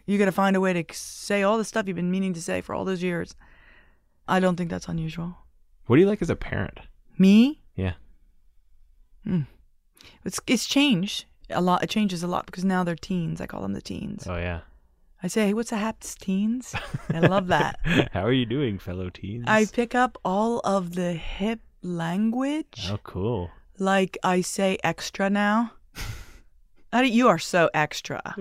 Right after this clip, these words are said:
Speaker 2: <laughs>
Speaker 1: I love that. But, and then I find out, like, wow, I, that's already go-, like, way gone. To me,
Speaker 2: Mm.
Speaker 1: it's brand new. So, uh, I don't know. You know, like any parent, I have cranky.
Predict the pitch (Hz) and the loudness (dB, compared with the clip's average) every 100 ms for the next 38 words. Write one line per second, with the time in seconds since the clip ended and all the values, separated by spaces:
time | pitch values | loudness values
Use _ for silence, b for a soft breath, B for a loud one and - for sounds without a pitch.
0 | 147 - 202 - 226 170 170 160 147 147 | -6 2 2 6 4 4 2 2 -2 -2
1 | 160 - 220 220 208 208 196 190 185 180 | -4 0 4 6 6 6 6 4 4 6
2 | 170 160 156 170 170 165 170 180 175 170 | 4 2 0 0 2 2 2 0 -2 -4
3 | 151 165 160 - - - 120 120 123 107 | -2 -2 -2 -4 -8 -6 -12 -8 -4 -4
4 | 127 - - 92 85 64 - - 220 214 | -4 -10 -10 -6 -6 -10 -12 0 4 6
5 | 170 - 156 151 156 b b b b b | 4 0 -4 -4 -8 b b b b b
6 | b b b b b _ _ b b b | b b b b b _ _ b b b
7 | b _ - 208 196 190 185 - _ _ | b _ -2 4 6 6 4 -4 _ _
8 | _ - 202 202 196 214 262 240 240 330 | _ -4 0 2 2 2 2 4 4 2
9 | 339 139 90 - - _ _ _ _ _ | -4 -6 -8 -16 -20 _ _ _ _ _
10 | _ _ _ _ _ _ 311 240 254 285 | _ _ _ _ _ _ 2 4 4 2
11 | 269 262 277 254 226 233 254 - - - | -2 -2 -4 0 2 2 0 -6 -20 -12
12 | 214 220 233 - - _ _ _ _ - | -10 -8 -12 -12 -20 _ _ _ _ -20
13 | - b b b b b _ - 240 220 | -20 b b b b b _ -4 2 4
14 | 220 220 220 226 226 220 220 220 220 214 | 6 4 2 -2 0 2 2 0 -2 -6